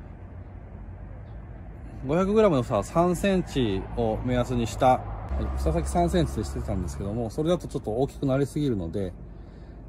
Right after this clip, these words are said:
えー、二センチですね。二センチのところでやりたいと思います。で、二センチって言ったらもう大体このくらいですね。これが二センチぐらいです。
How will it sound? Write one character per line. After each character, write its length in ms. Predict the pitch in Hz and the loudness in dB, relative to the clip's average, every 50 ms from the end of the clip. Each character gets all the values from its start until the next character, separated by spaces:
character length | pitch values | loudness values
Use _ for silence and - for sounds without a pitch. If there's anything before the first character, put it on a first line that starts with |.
| - - - | -14 -12 -10
え 380 | 98 90 87 85 85 80 71 65 64 - - - - - - - - - - - - - - - | -8 -8 -6 -6 -8 -8 -8 -10 -12 -12 -14 -14 -14 -14 -14 -14 -14 -14 -14 -14 -14 -12 -6 -2
ー、 60 | 107 | 2
二 160 | 117 135 139 | 2 2 2
セ 220 | - - 220 220 | 2 2 4 4
ン 80 | 202 143 | 4 4
チ 160 | - - 85 | 2 -2 -8
で 80 | 76 - | -10 -10
す 140 | - - 101 | -12 -12 -10
ね。 100 | 95 - - - - - - - - - - | -10 -10 -12 -12 -14 -14 -14 -14 -14 -10 -4
二 120 | 117 120 120 | -4 -2 -2
セ 220 | - - 190 185 | 0 0 2 2
ン 80 | 170 147 | 2 0
チ 100 | - - | -2 -4
の 60 | 101 | -6
と 100 | 85 85 | -8 -8
こ 240 | - - - 78 - - - - - - - - - - - - - - - - - - - - - - - - - - - - - - - - - - - - - - - - - - - | -8 -8 -8 -8 -10 -12 -14 -16 -16 -16 -16 -14 -14 -14 -14 -14 -14 -14 -16 -14 -16 -16 -16 -14 -14 -14 -14 -14 -14 -14 -14 -14 -14 -14 -14 -14 -14 -14 -14 -14 -14 -14 -14 -14 -12 -10 -4
ろ 100 | 117 104 98 | -2 -2 -2
で 60 | - - - - - - - - - | -2 -4 -12 -14 -14 -14 -14 -8 -4
や 100 | 120 110 | -2 -2
り 80 | 104 | 0
た 120 | - 107 95 | 0 0 -2
い 20 | |
と 60 | 87 | -2
思 100 | 80 80 | -2 -6
い 40 | 76 | -8
ま 120 | 73 69 | -8 -10
す。 260 | - - - - - - - - - - - - - - - - - - - | -12 -12 -14 -14 -14 -14 -14 -14 -14 -14 -14 -14 -14 -16 -16 -16 -14 -8 -2
で、 100 | 120 113 | 0 2
二 160 | 123 135 143 | 4 2 2
セ 200 | - - 220 220 | 2 2 2 2
ン 120 | 220 202 | 4 2
チ 140 | - - 139 | 2 2 0
っ 20 | 113 | 0
て 80 | - - | 0 0
言 100 | - 117 | 0 0
っ 20 | 98 | 0
た 160 | - - 113 | 0 0 2
ら 140 | 101 98 107 | 2 4 4
も 180 | 117 110 107 | 2 2 2
う 40 | 101 | 2
大 180 | 98 110 117 117 | 2 2 2 2
体 340 | - - 120 117 113 110 110 - - - - - - - - - - - - - - - - - - - - - - - - - | 2 2 2 2 2 2 -2 -6 -12 -12 -12 -14 -14 -14 -14 -16 -16 -16 -16 -14 -14 -14 -14 -14 -14 -14 -12 -12 -14 -10 -4 0
こ 60 | 143 | 2
の 120 | 147 151 | 2 2
く 120 | 143 - 160 | 4 6 6
ら 120 | 160 123 | 6 6
い 20 | 92 | 6
で 40 | 80 | 4
す 120 | - - | -2 -6
ね。 140 | 78 71 - - - - - - - - - - - - - - - - - - - - - - - - - - - - - - - - - - - - - - - - - - - - | -8 -8 -10 -12 -14 -14 -14 -14 -14 -14 -14 -14 -14 -14 -14 -14 -14 -14 -14 -12 -14 -14 -14 -14 -14 -14 -14 -14 -14 -14 -14 -14 -16 -14 -14 -14 -14 -14 -14 -14 -14 -14 -14 -14 -8 -2
こ 80 | - 143 | 0 2
れ 100 | 143 143 | 4 4
が 100 | 143 139 | 6 6
二 160 | 135 131 127 | 6 6 4
セ 140 | - 139 131 | 4 4 2
ン 60 | 123 | 2
チ 140 | 117 - 131 | 2 2 2
ぐ 120 | 113 113 92 | 2 2 2
ら 60 | 76 | 0
い 40 | 71 | -4
で 80 | - | -8
す。 260 | - - - - - | -12 -12 -14 -14 -14